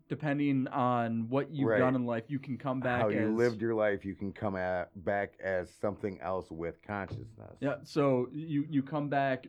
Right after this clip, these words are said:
Speaker 1: maybe as a rock, or maybe you come back as a god. Like,
Speaker 2: So what happens if you come back as a rock and live your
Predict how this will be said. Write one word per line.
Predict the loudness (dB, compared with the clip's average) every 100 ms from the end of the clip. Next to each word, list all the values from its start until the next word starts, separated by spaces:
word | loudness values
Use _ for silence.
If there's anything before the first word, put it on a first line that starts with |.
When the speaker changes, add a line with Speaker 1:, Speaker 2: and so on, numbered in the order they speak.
| -6
Speaker 1:
maybe | 0 2 2 2
as | 2 -2
a |
rock, | -2 -2 -2 -8 _ _ _ _ _ _ 2
or | 6 6
maybe | 6 6 6
you | 4 2
come | 0 0
back | 0 0 -2
as | -4
a | -4
god. | 0 2 2 -2 -8
Like, | -4 -4 2
Speaker 2:
So | 4 6
what | 6 6 6
happens | 6 4 4 0
if | 0
you | 0
come | 2 4
back | 4 4
as | 2
a | 2
rock | 2 2 0 -4
and | -4
live | -2 -2
your | 0 0 0 0 -4